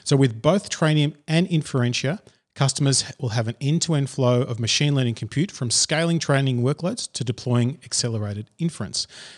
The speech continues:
Now, this will be available in twenty twenty-one. You can sign up for early access, and it shares the same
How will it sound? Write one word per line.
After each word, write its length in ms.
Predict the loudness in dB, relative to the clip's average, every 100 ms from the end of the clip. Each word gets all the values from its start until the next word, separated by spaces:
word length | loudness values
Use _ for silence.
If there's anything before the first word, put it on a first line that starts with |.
| -2
Now, 180 | 0 2
this 180 | 2 2
will 80 |
be 120 | 4 4
available 360 | 4 2 2
in 80 | -2
twenty 260 | -2 -2 -2
twenty-one. 540 | -2 -4 -2 -2 -4 -8 _ _
You 80 | -2
can 160 | 0 0
sign 280 | 2 2 2
up 140 | -2
for 100 | -6
early 300 | -2 -2 -2
access, 460 | -2 -2 0 0 0 0
and 140 | -2
it 80 | 0
shares 400 | 0 2 2 0
the 40 |
same 540 | 0 2 2 2 0